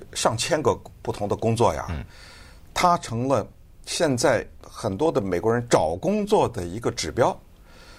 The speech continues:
Speaker 1: 就是我想找一个，咱们就这么说吧，律师事务所，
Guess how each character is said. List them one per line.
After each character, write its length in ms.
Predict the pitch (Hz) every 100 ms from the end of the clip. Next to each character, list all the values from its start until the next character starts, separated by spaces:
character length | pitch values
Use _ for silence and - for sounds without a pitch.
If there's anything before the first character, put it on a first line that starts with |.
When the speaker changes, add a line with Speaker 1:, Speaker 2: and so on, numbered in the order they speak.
| -
Speaker 1:
就 120 | - 175
是 120 | 151
我 120 | 127
想 240 | 180 180
找 220 | 175 90 85
一 140 | 117
个， 360 | 127 113 98 85 - -
咱 100 | -
们 100 | 107
就 60 | 123 110 -
这 100 | 110
么 80 |
说 140 | 85 95
吧， 160 | 85 - - - -
律 240 | 202 196
师 180 | - 202
事 200 | - 190
务 100 | 104
所， 240 | - -